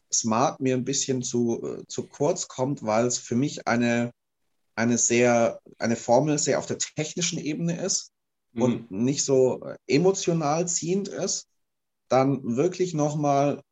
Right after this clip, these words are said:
Speaker 1: zu überprüfen, ist es auch wirklich attraktiv? Also zieht's mich auch vom Herzen in diese Richtung? Nicht nur verstandsmäßig, dass ich kapiere, ja, das sollte ich wahrscheinlich angehen, das wäre jetzt vernünftig, das zu machen, sondern sind da auch Emotionen mit bei, wo ich sag,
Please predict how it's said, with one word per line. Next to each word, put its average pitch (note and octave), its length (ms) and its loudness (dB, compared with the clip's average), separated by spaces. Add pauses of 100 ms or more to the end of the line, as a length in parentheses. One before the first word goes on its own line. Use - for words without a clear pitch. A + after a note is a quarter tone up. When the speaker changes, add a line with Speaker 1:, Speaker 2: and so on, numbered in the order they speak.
(640)
Speaker 1:
zu - 140 0
überprüfen, C3+ 580 2
ist C#3+ 200 0
es C#3+ 120 -2
auch A#2+ 220 -2
wirklich B2+ 360 -4
attraktiv? B2 680 -2
Also A2 200 0
zieht's F3+ 400 -4
mich E3+ 200 -4
auch - 180 0
vom A2+ 180 -2
Herzen C#3 420 0
in A#2+ 180 0
diese A2 320 -6
Richtung? F#2 420 -8 (400)
Nicht C3+ 240 -2
nur C3+ 120 4
verstandsmäßig, C#3+ 920 0
dass A#2 160 -2
ich A#2+ 140 -4
kapiere, A#2 560 0
ja, A2 300 2
das - 340 -4 (240)
sollte B2+ 400 2
ich C3 160 0
wahrscheinlich B2+ 520 0
angehen, A#2+ 500 0
das G#2 200 -6
wäre G#2 100 0
jetzt G2 160 -4
vernünftig, C3+ 560 -2
das C3+ 200 -6
zu C3 100 -4
machen, C3+ 400 0 (420)
sondern B2+ 540 0 (760)
sind C#3 300 -2
da C#3+ 100 6
auch B2+ 160 6
Emotionen C3 680 2
mit C#3 180 0
bei, A#2 200 4
wo B2+ 80 4
ich B2 100 4
sag, A#2 240 0